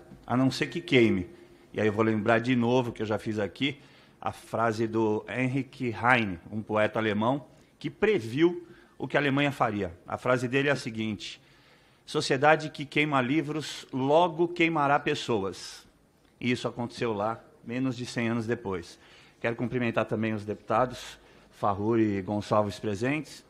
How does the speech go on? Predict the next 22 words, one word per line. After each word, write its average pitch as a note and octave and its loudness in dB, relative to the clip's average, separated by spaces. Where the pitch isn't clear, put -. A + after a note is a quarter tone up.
e F#3 -10
fazer E3+ -2
uma F3+ 0
coisa F#3 -2
que F#3 -4
dificilmente F#3 -6
é E3+ -2
feita F3+ 0
nos F3 -6
tribunais: D3+ -2
cumprimentar F#3 -4
os F#3 0
advogados. E3+ 0
Porque E3+ -2
hoje, D3 0
o G#2+ 0
relator C#3+ 2
da G2+ 0
ação A#2 -4
penal A#2 0
dez B2+ 0
sessenta B2+ -4